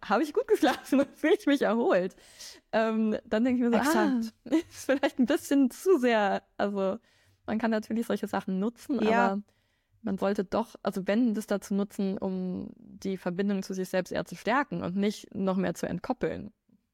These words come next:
Speaker 1: Ja.
Speaker 2: Das ist auch ganz oft, wenn, mm, also wenn's auch darum geht, ne, dieses, "Oh Gott, ja, meine Periode kommt zu spät, weil mein Zyklus-Tracker hat gesagt, morgen muss sie kommen."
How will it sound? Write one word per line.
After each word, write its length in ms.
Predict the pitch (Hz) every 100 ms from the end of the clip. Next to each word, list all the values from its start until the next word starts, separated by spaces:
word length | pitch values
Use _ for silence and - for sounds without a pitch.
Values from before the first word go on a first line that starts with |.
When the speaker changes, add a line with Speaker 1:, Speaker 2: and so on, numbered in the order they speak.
| -
Speaker 1:
Ja. 100 | - _ _ - _ _ _ _ _ _ _ _ _ _ _
Speaker 2:
Das 160 | 208 214
ist 140 | 208
auch 120 | 233 -
ganz 260 | 220 220
oft, 240 | - 220 - - _ _ _ _ _ _
wenn, 500 | 196 190 190 196 196 202
mm, 60 | - _ _ _ _ _ _ _ _ _
also 300 | - 202 208
wenn's 200 | 208 208
auch 100 | 202
darum 300 | - 208 208
geht, 260 | 220 233 -
ne, 200 | 226 240
dieses, 420 | 220 208 214 - _ _ _ _ _ _ _ _ _ _ _ _ _ -
"Oh 120 | 214
Gott, 200 | 226 220
ja, 80 | 214
meine 240 | 208 208
Periode 480 | 214 214 214 233 254
kommt 220 | 220 202
zu 100 | 208
spät, 260 | 202 202 208
weil 100 | 202
mein 160 | 202 208
Zyklus-Tracker 580 | 247 - 226 220 214 208
hat 120 | -
gesagt, 280 | 208 202 208
morgen 280 | 214 302 240
muss 160 | 233
sie 80 | 214
kommen." 580 | - 226 208 196 208